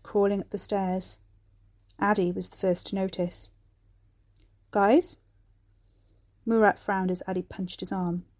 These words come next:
"What?" "Look." They hadn't noticed the sun going down and the lights coming on as they usually did. Except that this evening one of the lights was out. The shadows thickened on the stairs below them, gathering, creeping.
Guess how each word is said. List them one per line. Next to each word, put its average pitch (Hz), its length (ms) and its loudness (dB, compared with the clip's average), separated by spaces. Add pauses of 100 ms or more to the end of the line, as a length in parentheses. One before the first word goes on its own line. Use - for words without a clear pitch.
(120)
"What?" 359 260 4 (720)
"Look." - 520 -4 (1120)
They 214 100 4
hadn't 233 320 4
noticed 202 480 0
the - 60 -16
sun 190 280 -2
going 185 280 2
down 175 240 0
and 180 120 2
the 185 60 0
lights 185 300 -2
coming 175 260 0
on 170 160 0
as 185 80 -6
they 180 120 -4
usually 180 440 -2
did. - 300 -4 (760)
Except - 420 2
that - 260 -4
this 175 200 -4
evening 185 500 -2 (160)
one 247 180 8
of 302 100 8
the 190 80 -4
lights - 500 -8
was 202 140 -8
out. 185 400 -4 (1040)
The 208 60 -4
shadows 196 420 2
thickened 190 320 -2
on 180 80 0
the 175 60 2
stairs 175 320 0
below 185 300 0
them, 180 240 0 (320)
gathering, 180 600 -2
creeping. 185 540 -6